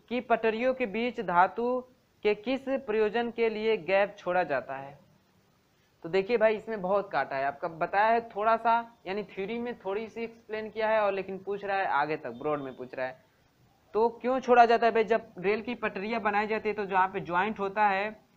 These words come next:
वहाँ पे थोड़ा सा gap छोड़ा जाता है। आ, क्यों छोड़ा जाता है? कि जब गर्मियों के दिने में, गर्मियों के दिनों में जब temperature बढ़ता है तो ये धातु की होती हैं, रेल की पटरियाँ जो बनती हैं वो धातु की होती हैं, तो इसमें क्या होता है? रेखीय प्रसार होता है। क्या होता है?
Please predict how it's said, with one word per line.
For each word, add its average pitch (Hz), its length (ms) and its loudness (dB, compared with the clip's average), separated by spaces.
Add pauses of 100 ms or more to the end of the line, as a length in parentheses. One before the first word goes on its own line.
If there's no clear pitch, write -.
(140)
वहाँ 175 220 4
पे 202 120 -4
थोड़ा 202 260 0
सा 202 180 -4
gap 180 320 -2
छोड़ा 147 220 -6
जाता 127 260 -8
है। 123 160 -12 (840)
आ, 151 80 -2
क्यों 214 260 -6
छोड़ा 233 280 -2
जाता 233 240 0
है? 233 300 -2 (500)
कि 190 60 -4
जब 214 380 2
गर्मियों 214 420 0
के 240 120 -4
दिने 214 320 0
में, 220 220 -4 (240)
गर्मियों 190 320 2
के 220 100 -2
दिनों 214 260 -4
में 220 160 -2
जब 214 240 -4
temperature 180 480 -4
बढ़ता 170 380 2
है 185 200 0 (460)
तो 185 40 -2
ये 202 100 4
धातु 185 380 2
की 226 120 -6
होती 214 320 -2
हैं, 214 180 -8 (140)
रेल 185 160 -4
की 202 100 -8
पटरियाँ 196 420 -6
जो 202 120 -4
बनती 180 280 -6
हैं 208 80 -4
वो 202 100 -6
धातु 160 340 -2
की 214 120 -8
होती 196 260 -2
हैं, 220 120 -8 (260)
तो 220 60 -4
इसमें 233 300 -2
क्या 247 160 6
होता 233 220 6
है? 233 80 6
रेखीय 220 300 2
प्रसार 175 380 0
होता 127 220 -6
है। 127 80 -6
क्या 196 180 0
होता 208 200 0
है? 254 180 0